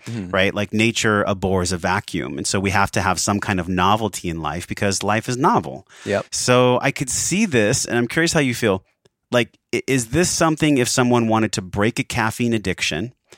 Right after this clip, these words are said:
Speaker 2: or if they wanted to break a melatonin addiction? A lot of people
Speaker 1: Mm-hmm.
Speaker 2: get addicted to melatonin.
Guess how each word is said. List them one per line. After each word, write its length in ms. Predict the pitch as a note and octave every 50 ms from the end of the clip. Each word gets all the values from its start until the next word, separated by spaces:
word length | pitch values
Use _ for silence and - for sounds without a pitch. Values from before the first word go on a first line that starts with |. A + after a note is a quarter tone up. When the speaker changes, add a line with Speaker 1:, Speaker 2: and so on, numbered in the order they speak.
| _ _ - _ _ _ _
Speaker 2:
or 280 | - G#2 G#2 G2+ G2+ - -
if 160 | G#2 - -
they 100 | A2+ G#2+
wanted 340 | G#2 G2+ G#2 G#2 G#2 G#2 G2
to 400 | - - G#2+ G2+ G2+ G2 G2 G2 - _ _ _ _ _ _
break 340 | G#2+ - - G#2+ A#2 A2+ -
a 20 | B2
melatonin 760 | A2 A2+ A#2 A2+ G#2+ G2+ F2+ - - - A2 C3 C#3+ C3+ A2 F#2+
addiction? 340 | E2 D#2+ D2+ D#2 - - F#2
A 40 | F#2
lot 120 | G2 A2+ A2+
of 20 |
people 140 | G#2 B2+ A2
Speaker 1:
Mm-hmm. 60 | A2
Speaker 2:
get 80 | A2 G2
addicted 340 | F#2+ F2 E2+ F#2+ F#2 - F#2+ F2+
to 60 | F#2
melatonin. 760 | F#2 F2 E2 D#2 D#2 - A2 C3 D3+ A2+ D2 B1 D2+ F#2 G2+